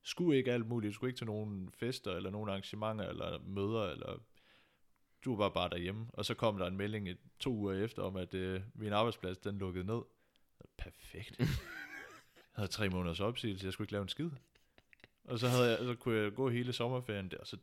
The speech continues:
Speaker 1: det, der, der blev lagt en helt anden, øh, retning for dagen derefter. Øh,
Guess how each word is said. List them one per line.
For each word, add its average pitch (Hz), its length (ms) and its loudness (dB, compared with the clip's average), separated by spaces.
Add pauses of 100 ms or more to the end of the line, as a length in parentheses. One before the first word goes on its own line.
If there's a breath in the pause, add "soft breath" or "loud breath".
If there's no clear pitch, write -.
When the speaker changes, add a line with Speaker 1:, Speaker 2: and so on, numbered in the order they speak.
Speaker 1:
det, 117 160 -2 (240)
der, 131 180 2 (920)
der 127 100 8
blev 123 160 6
lagt 107 240 4
en 113 60 -2
helt 120 200 4
anden, 113 220 0
øh, 90 840 0
retning 90 400 0
for - 120 -8
dagen 87 380 0 (220)
derefter. - 460 -2 (680 soft breath)
Øh, 85 440 0